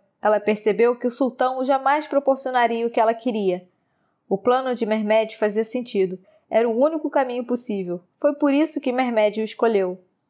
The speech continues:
"Vou ficar porque minha vida está aqui", disse Radu. "Lada foi embora porque queria o trono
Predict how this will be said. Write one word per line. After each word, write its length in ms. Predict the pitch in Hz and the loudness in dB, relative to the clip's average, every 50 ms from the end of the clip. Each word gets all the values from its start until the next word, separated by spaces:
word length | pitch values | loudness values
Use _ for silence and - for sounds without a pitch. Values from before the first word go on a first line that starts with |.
| _ _ _ | _ _ _
"Vou 200 | - 240 262 311 | 2 2 4 4
ficar 540 | 320 - 262 240 - 240 220 214 233 233 - | 2 0 -2 -2 0 0 0 0 0 -2 -4
porque 320 | - 240 220 - - 226 226 | -4 -6 -4 0 0 0 2
minha 200 | 220 220 220 226 | 2 2 2 2
vida 280 | 175 196 214 214 190 | 0 -2 -2 0 0
está 240 | 220 214 - - 214 | -2 -2 0 0 0
aqui", 460 | 233 233 233 - 226 208 196 196 - _ _ _ | 0 -2 -4 -2 -2 -2 -2 -4 -6 _ _ _
disse 240 | - 196 196 - 208 | -4 -4 -4 -2 -2
Radu. 400 | 196 196 190 180 180 185 170 175 - _ _ _ _ _ _ | 0 0 0 0 0 -2 -4 -4 -8 _ _ _ _ _ _
"Lada 360 | - 196 226 269 330 302 269 254 | 0 2 4 4 2 2 0 -2
foi 160 | - 240 220 | 0 -2 -4
embora 420 | 214 196 214 214 226 226 220 208 | 0 2 2 4 4 2 2 0
porque 280 | 208 - 233 240 - 240 | -2 -4 -4 -4 -6 -4
queria 280 | 240 269 240 240 254 | -2 0 0 0 0
o 40 | 277 | 0
trono 460 | 277 - 247 220 208 208 202 214 220 | 0 2 2 2 2 2 0 -4 -8